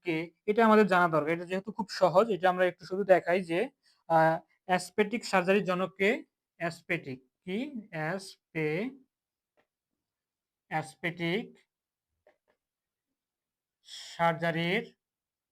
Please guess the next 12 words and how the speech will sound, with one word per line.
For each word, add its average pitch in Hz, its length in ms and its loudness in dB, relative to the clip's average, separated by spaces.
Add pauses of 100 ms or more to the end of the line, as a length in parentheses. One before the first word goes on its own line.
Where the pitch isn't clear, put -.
(680)
জনক 165 640 -2 (880)
কে? 127 220 -6 (420)
অ্যাসপেটিক 233 500 -4
সার্জারির 202 380 4
জনক 185 340 2
হচ্ছে 180 260 -6
কে? 240 280 0 (400)
জোসেফ 180 420 2 (300)
লিস্টার। 170 540 -4
কে? 247 300 -2 (580)
জোসেফ, 185 520 -2 (2500)
জোসেফ, 185 520 -4